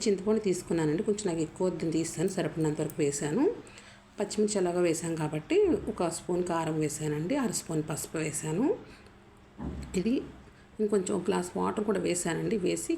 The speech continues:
కుక్కర్ వి-, మూత పెట్టేసి వి-, స్టవ్ మీద మూ-, మూడు విజిల్స్ వచ్చే వరకు ఉంచుకోవాలి. అది మూడు విజిల్స్ వచ్చాకండి తీసేసి మెదిపేసుకోవాలండి. అయిపోయింది, నాకు వచ్చేసాయి. చూడండి, చక్కగా మెత్తగా అయిపోయింది.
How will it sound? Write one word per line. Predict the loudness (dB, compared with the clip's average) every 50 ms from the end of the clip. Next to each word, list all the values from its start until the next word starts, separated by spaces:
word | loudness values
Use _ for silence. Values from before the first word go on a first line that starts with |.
| -4
కుక్కర్ | -6 -6 -4 -4 -2 0 0
వి-, | 0 0 0 0
మూత | 0 -2 -2 -4
పెట్టేసి | -4 -4 -4 -4 -6 -2 0 -2 -2 -2 -4
వి-, | -8 -8 -10 -14 -20 -20 -20 -20 -20 -20 -20 -20 -20 -6 -6
స్టవ్ | -2 0 0 2 2 2
మీద | 2 2 2 2 2
మూ-, | 2 2 2 2 0 0 0 2 2
మూడు | 2 4 4 4
విజిల్స్ | 2 2 2 2 2
వచ్చే | 2 0 0 -2 0 0
వరకు | 0 2 2 2
ఉంచుకోవాలి. | 2 0 -2 -4 -4 -2 -2 -2 0 0 2 2 2 0 -2 -8 -16 -20 -20 -20 -18 -18 -18 -18 -20 -20 -20 -16 -6 -2
అది | 2 2 2 4 4 4
మూడు | 4 4 4 2
విజిల్స్ | 0 0 -2 -2 -2
వచ్చాకండి | -2 0 -4 -2 -2 0 -2 -2 -2
తీసేసి | 0 0 0 0 2 0 -2 0 2 2 4 4
మెదిపేసుకోవాలండి. | 4 2 0 -2 -2 -2 -2 -4 -4 -4 -2 0 0 0 0 0 0 2 2 2 2 0 -2 -10 -18 -20 -20 -20 -20 -20 -20 -20 -20 -20 -20 -20 -20 -20 -20 -20 -20 -20 -20 -20 -20 -20 -20 -20 -20 -20 -20 -20 -20 -20 -20 -18 -18 -18 -20 -12 -4
అయిపోయింది, | 0 0 2 2 4 2 2 2 2
నాకు | -2 -2 0 2 2
వచ్చేసాయి. | 2 2 0 -4 -4 -2 0 0 2 2 4 4 2 2 0 -8 -16 -20 -20 -20 -20 -20 -20 -20 -18 -4 0
చూడండి, | 2 2 4 4 4 4
చక్కగా | 2 0 -4 -2 -2 0 2 2
మెత్తగా | 2 2 2 0 -4 -4 -4 -2 0 2
అయిపోయింది. | 2 0 0 0 0 2 2 2 2 2 2 2